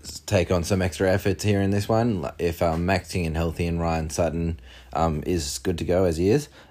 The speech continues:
um, we should be all right, but once we get to the later parts of the game and we've got interchanges going, um, yeah, we're gonna have some fresh faces that hopefully can, uh, do a good job.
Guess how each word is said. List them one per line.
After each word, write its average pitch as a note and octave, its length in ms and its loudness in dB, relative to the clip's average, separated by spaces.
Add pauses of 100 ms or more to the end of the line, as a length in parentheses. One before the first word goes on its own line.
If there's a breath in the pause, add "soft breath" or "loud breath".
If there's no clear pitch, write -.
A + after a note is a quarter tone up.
um, E2+ 460 2
we F#2+ 160 0
should - 260 2
be F2+ 180 2
all F2 100 4
right, G2 320 6
but - 300 2 (300 soft breath)
once E2+ 640 -2
we F2+ 180 -2
get E2 220 0
to E2+ 80 -6
the E2+ 80 0
later E2+ 260 4
parts E2+ 300 4
of E2 80 -2
the F2 80 0
game E2 340 0
and E2 100 0
we've E2 80 -2
got D#2 140 2
interchanges D#2+ 600 -2
going, E2 400 0
um, D2 280 -4 (360 loud breath)
yeah, C#2+ 100 -2
we're D2 140 -2
gonna D#2 160 -2
have D#2 180 -2
some D2+ 140 -4
fresh D2+ 260 -4
faces D2 380 -4
that C#2 240 -4
hopefully D#2 360 -6
can, D2 440 -8
uh, D2 260 -6
do D#2+ 180 -2
a D#2+ 60 0
good E2 220 -2
job. F2 280 4